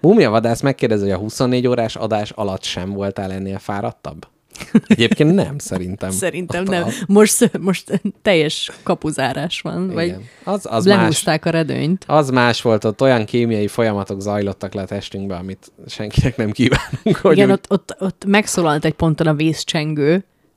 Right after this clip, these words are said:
Speaker 2: <laughs> És így leállt a, leállt a szerveink fele. Értitek ti ezt?
Speaker 1: Igen. Mert hogy a, a, a létfontosságú beszélő
Speaker 2: És csak az
Speaker 1: szerveinket.
Speaker 2: agyunkat, mint a, a vesénk is az agyunkat táplálta.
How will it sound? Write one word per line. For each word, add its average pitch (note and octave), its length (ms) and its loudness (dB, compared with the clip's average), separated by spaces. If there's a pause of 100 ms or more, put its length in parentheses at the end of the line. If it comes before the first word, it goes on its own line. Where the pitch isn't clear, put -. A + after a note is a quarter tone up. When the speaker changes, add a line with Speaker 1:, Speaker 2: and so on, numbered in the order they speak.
(160)
Speaker 2:
<laughs> - 260 0
És F#3+ 240 4
így F#3+ 200 0 (220)
leállt F#3 420 4
a, - 100 -2
leállt F#3+ 380 6
a - 40 4
szerveink E3 480 4
fele. B2 340 0 (100)
Értitek F#3+ 440 2
ti - 160 4
ezt? G#3+ 440 2
Speaker 1:
Igen. F3+ 320 4 (180)
Mert G3 220 6
hogy G#3 300 4
a, D#3+ 560 4
a, D3+ 440 4 (160)
a D3 120 0
létfontosságú A2+ 800 2
beszélő G#2 440 2
Speaker 2:
És G2+ 120 0
csak G#2 80 0
az F#2+ 60 0
Speaker 1:
szerveinket. G3+ 340 4
Speaker 2:
agyunkat, E3 800 4
mint G#3+ 240 6
a, E3+ 100 4
a F3+ 40 6
vesénk E3+ 440 2
is - 100 -4
az E3 100 4
agyunkat D3 440 0
táplálta. D#3 760 -4